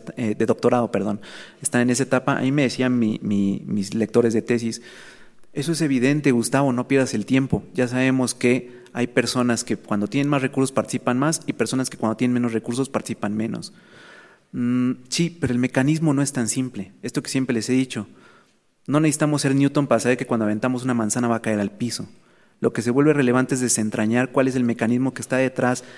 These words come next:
de que esa manzana con cierto volumen, densidad, masa, etcétera, se ha traído con cierta velocidad hacia el centro de la Tierra. No estoy diciendo, no me estoy comparando con Newton, desde luego, pero lo que sí estoy sugiriendo es que lo interesante era tratar de ver cómo estos mecanismos de desigualdad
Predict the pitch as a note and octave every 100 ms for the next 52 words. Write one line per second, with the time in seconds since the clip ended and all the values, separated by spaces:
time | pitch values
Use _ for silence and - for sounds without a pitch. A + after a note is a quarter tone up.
0 | - - A#2+ C3 B2+ B2+ A2 G#2 A#2 A2+
1 | G#2+ - G2+ A#2 A2 B2 A2+ G#2+ A#2 G#2+
2 | G2+ G2+ G2+ G#2+ A2 B2 A#2 A2+ - A2+
3 | A#2 B2+ - - - - A#2+ A#2+ A#2+ B2
4 | A#2+ G#2+ C3 B2 B2 A2+ G#2 G2 G#2+ G#2+
5 | A2 G2+ - - G2+ - - - - -
6 | - - _ _ _ _ _ _ _ _
7 | _ - G2 A#2+ A#2+ A#2 A#2+ A#2+ B2 B2
8 | B2 G#2+ G#2 G2+ G2+ A2 A2 F#2 F#2+ A2+
9 | C#3 - - - - - - B2+ A#2+ A#2+
10 | A#2+ B2 E3+ E3 E3+ E3+ - F#3 F3 D#3+
11 | D3+ D3 C#3 C3 - C#3 - C3 B2 B2+
12 | B2+ D#3 D3+ D3+ D3+ C3+ C3+ C3 C3 B2
13 | C3+ - - - - - _ D#3 E3 E3
14 | F3 E3 C#3+ B2 A#2+ C3 D3+ B2+ A2 G#2
15 | A2 G#2 G2+ G2+ A2